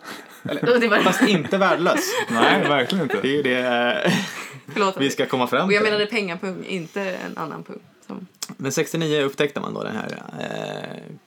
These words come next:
Speaker 2: antikanceraktiviteten, eh, hos någonting i det här djuret.
Speaker 3: Mm.
Speaker 2: Och Reinhardt var intresserad av det här. Han dök själv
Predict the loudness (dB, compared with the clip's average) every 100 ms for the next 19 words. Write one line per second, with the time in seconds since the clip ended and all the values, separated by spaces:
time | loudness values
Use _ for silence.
0 | -16 -12 -12 -10 -10 -8 -8 -6 -10 -12
1 | -12 -12 -10 -10 -10 -10 -12 -14 -20 -20
2 | _ -8 -4 -4 -6 -4 -4 -4 -4 -4
3 | -6 -6 -6 -8 -10 -14 -18 -8 -6 -6
4 | -12 -20 -20 -20 _ -8 -4 -2 -2 -2
5 | -4 -4 -6 -8 -6 -4 -4 -2 -4 -4
6 | -4 0 -2 -2 -4 -2 -2 -4